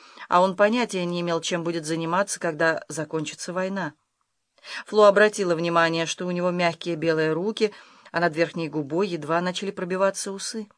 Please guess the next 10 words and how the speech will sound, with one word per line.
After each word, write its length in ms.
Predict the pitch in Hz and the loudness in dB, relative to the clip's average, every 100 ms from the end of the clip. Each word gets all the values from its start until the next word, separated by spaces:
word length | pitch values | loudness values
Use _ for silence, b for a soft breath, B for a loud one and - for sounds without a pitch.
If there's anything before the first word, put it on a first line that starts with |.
| _ _ _ _ - | _ _ _ _ -4
Было 200 | 277 269 | 0 2
нетрудно 460 | 247 240 240 220 | 2 0 0 0
понять, 360 | 226 226 233 208 | 0 -2 0 -4
что 200 | - 190 | -6 -4
он 100 | 185 | -2
совсем 400 | 190 185 233 220 | -2 -2 -2 -2
недавно 440 | 196 165 165 185 | -2 0 0 0
был 160 | 196 233 | -2 -4
просто 360 | - 156 - | -4 -6 -6
школьником. 680 | 185 - 160 147 139 - - | -10 -8 -6 -6 -8 -14 -20